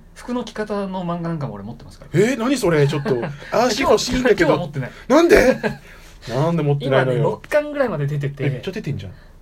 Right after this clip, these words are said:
Speaker 1: そうなんですよ。あの、大判の本なんでね、一冊高いんでちょっと集めるの大変なんですけど。
Speaker 2: うーん。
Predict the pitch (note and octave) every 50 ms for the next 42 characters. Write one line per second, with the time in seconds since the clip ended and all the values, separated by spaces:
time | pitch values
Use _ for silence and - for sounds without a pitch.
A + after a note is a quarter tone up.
0 | - - - - - - F3+ D#3 C#3 - B2 A2+ A2+ B2 B2 B2+ C3 C#3+ F#3+ A3+
1 | A3+ B3 A#3+ A#3+ A#3+ A3 A#3+ G3+ C#3+ A#2+ A2 G#2+ A2 A#2+ B2+ B2+ - - G3 F#3+
2 | - - - - G#3+ G3+ C#3+ C#3+ - - - - G2 - C#3+ C#3+ C#3 C#3+ B2 A#2+
3 | B2 B2 B2 A#2 G#2+ - - - C#3+ A2+ A2+ - A#2 B2 C#3 D#3 E3+ E3+ F3 E3+
4 | E3+ F3 F3 E3+ E3+